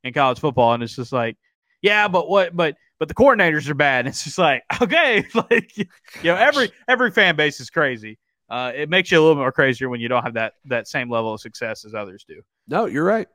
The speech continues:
Speaker 2: You're right. Ferg, one more time, how can people check out everything you got going on?
Speaker 1: Auburn observer dot com, six dollars a month, sixty dollars a year. All of our newsletters, all of our podcasts get emailed to you. Whole lot of basketball on there and a lot of off-season football coverage. It's gonna be a lot of fun. Twenty twenty-three should be,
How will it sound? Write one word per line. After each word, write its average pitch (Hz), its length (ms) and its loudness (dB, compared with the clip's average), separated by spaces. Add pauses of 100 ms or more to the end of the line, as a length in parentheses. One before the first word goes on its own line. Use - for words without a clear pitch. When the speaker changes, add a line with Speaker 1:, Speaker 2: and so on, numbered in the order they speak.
(140)
Speaker 2:
You're 147 120 -2
right. 180 200 0 (380)
Ferg, 190 220 4
one 190 120 4
more 190 120 2
time, 180 240 4
how 170 80 6
can 151 100 -4
people 160 280 2
check - 280 2
out 156 200 4
everything 151 320 -2
you 147 80 -10
got 139 220 4
going 127 220 0
on? 117 140 -4 (580)
Speaker 1:
Auburn 165 340 2
observer 156 320 2
dot 147 180 2
com, 147 360 0 (480)
six - 220 -2
dollars 156 260 4
a - 20 -10
month, 147 240 -10
sixty 160 300 -6
dollars 135 260 2
a 127 40 -10
year. 131 300 -2 (240)
All 151 140 4
of 165 80 2
our 165 80 2
newsletters, 151 400 0
all 147 120 4
of 143 60 2
our 131 60 2
podcasts 139 480 0
get 135 120 -6
emailed 131 320 -2
to 147 100 -4
you. 127 140 -2 (240)
Whole 160 160 2
lot 160 100 2
of 135 60 -2
basketball 139 360 0
on 131 140 0
there 123 240 -2 (260)
and 120 80 -6
a 123 40 -2
lot 127 180 4
of 127 40 4
off-season 123 460 0
football 120 320 0
coverage. 117 420 -8
It's - 120 -20
gonna 143 100 -8
be 135 60 0
a 127 60 0
lot 120 120 0
of 113 60 -6
fun. 123 200 -4
Twenty 147 220 -4
twenty-three 131 400 -2
should 117 180 -12
be, 117 280 -4